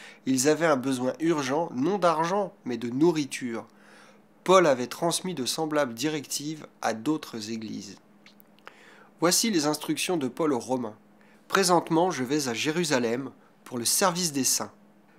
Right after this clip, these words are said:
car la Macédoine et l'Achaïe, où était située l'église de Corinthe,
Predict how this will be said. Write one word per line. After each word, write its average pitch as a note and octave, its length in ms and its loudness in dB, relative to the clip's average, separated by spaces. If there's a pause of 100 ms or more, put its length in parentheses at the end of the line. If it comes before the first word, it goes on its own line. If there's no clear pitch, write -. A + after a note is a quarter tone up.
(140)
car B2+ 160 -2
la B2 100 2
Macédoine D3+ 640 4
et A#2 80 0
l'Achaïe, C3 500 0 (500)
où C#3 60 -8
était A#2 200 -4
située - 360 0
l'église A#2+ 360 -2
de A2+ 100 -6
Corinthe, D#3+ 520 -6